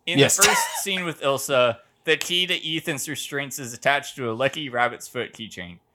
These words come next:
Speaker 1: Uh, this, this is hopefully an Easter egg for Mission Impossible Three. Um, E-, Rabbit's Foot was the code name for a biological weapon sought after by the film's villain.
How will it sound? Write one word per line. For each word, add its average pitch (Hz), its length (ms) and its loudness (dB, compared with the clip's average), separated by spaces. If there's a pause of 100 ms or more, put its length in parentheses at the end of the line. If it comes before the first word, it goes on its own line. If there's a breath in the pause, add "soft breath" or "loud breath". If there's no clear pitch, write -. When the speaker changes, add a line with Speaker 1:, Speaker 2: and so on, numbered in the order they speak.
(260)
Speaker 1:
Uh, 101 180 -8
this, 104 200 -14 (340)
this - 200 -14
is 110 140 -14 (500)
hopefully 139 500 -2
an 117 140 -2
Easter 131 340 -4
egg 113 220 0 (160)
for 117 640 -4
Mission 123 300 -10
Impossible 113 400 0
Three. 117 500 -6 (400)
Um, 95 320 -6
E-, 151 260 -8
Rabbit's 147 340 4
Foot 131 240 -4
was 107 140 -8
the 117 80 -18
code 123 220 -4
name 113 200 -4
for 110 180 -4
a 101 40 -6
biological 107 760 0
weapon 98 360 -4
sought 101 320 2
after 95 260 -2
by 92 200 0
the 92 100 -6
film's 95 320 -4
villain. 87 320 -10